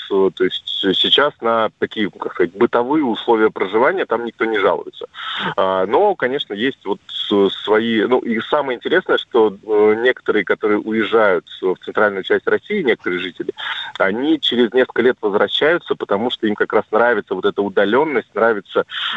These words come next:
а, ну, какое-то такое, э, созерцательное, может быть, э, отношение к жизни, потому что там действительно чувствуешь себя вот наедине с природой,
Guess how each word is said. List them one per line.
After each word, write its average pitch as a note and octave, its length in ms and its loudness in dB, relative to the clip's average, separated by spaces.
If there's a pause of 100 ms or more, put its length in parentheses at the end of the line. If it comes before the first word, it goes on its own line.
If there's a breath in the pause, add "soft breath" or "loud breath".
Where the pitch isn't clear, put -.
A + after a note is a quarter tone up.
(160 loud breath)
а, F#2+ 300 2
ну, B2 180 0
какое-то - 340 -2
такое, G2+ 380 0 (720)
э, G2+ 180 2
созерцательное, A#2 840 0
может G2 260 -2
быть, F2+ 220 -4 (180)
э, G2 320 6
отношение G#2+ 500 0
к F#2+ 60 -4
жизни, D3 300 0
потому G#2 200 0
что - 120 -6
там B2+ 180 0
действительно A#2+ 380 -8
чувствуешь - 440 -6
себя F#2+ 220 2
вот F#2+ 160 -4
наедине G#2 460 0
с - 40 -20
природой, B2+ 560 2